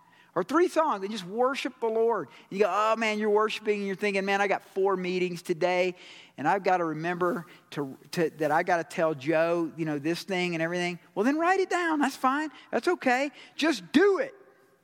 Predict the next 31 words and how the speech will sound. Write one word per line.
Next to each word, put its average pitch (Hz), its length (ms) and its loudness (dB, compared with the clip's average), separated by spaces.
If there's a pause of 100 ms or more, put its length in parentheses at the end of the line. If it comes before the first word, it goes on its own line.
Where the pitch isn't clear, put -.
(160)
even 311 260 2
if 349 140 0
it 269 100 -4
stinks, - 680 -2
even 302 200 0
if 330 80 -2
it's 262 120 -6
not 302 180 2
very 294 180 -2
good. 262 380 0 (520)
I - 40 -8
mean, 208 320 0 (100)
I'm 262 220 0
the 320 80 0
most 240 220 0 (100)
unanointed 254 680 0
worshiper 220 640 -2
in 208 180 -2
this 190 220 -4
room, 147 340 -6
I 143 80 -2
promise 139 480 -4
you. 82 100 -16 (520)
I'm 190 160 2
so 202 380 0
unanointed. 160 560 -2 (640)
It's 143 180 -4
not 160 160 0
even 139 120 -4
fun. 123 180 -6
I'm 165 240 -2